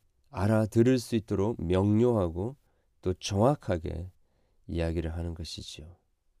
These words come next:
아, 그래서 지혜는 이렇게 숨기지 않고 드러내어서, 아, 투명하게 우리에게,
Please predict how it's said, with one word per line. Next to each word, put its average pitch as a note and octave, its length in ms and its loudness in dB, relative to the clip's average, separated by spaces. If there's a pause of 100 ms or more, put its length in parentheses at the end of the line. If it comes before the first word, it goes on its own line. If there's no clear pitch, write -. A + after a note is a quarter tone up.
(1900)
아, E2+ 240 -6
그래서 B2+ 260 4
지혜는 A#2 720 4 (200)
이렇게 F#2 640 -2 (840)
숨기지 F3 560 2
않고 F#2 760 -4
드러내어서, E2+ 920 2 (1120)
아, - 160 -10 (140)
투명하게 A2 840 0 (240)
우리에게, E2 760 -2